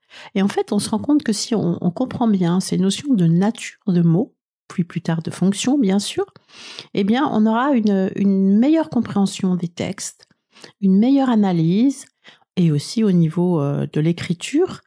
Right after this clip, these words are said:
ce sera extrêmement important. Donc, euh, j'ai envie de vous parler de, de, de cet enseignement,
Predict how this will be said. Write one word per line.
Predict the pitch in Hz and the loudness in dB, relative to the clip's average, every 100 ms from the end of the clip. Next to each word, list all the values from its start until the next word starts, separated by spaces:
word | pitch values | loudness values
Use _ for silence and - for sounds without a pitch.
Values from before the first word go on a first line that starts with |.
| _ - - | _ -20 -10
ce | - | -8
sera | - - | -6 -6
extrêmement | - 196 - 208 196 214 269 - _ _ _ | -6 -6 -4 0 2 4 0 -4 _ _ _
important. | 240 240 175 - - - _ _ _ _ _ _ - - - | -4 -2 -6 -6 -10 -10 _ _ _ _ _ _ -20 -16 -8
Donc, | - 320 339 | 0 0 0
euh, | - - - - - | -6 -10 -18 -10 -4
j'ai | 190 220 | 0 2
envie | 294 | 2
de | 320 | 0
vous | 247 | -2
parler | 247 254 269 | 0 2 2
de, | 214 180 170 170 | 2 0 -2 -4
de, | - | -6
de | 175 | -4
cet | 175 202 220 | -4 -2 -2
enseignement, | 220 240 214 180 175 269 | -2 2 2 4 2 0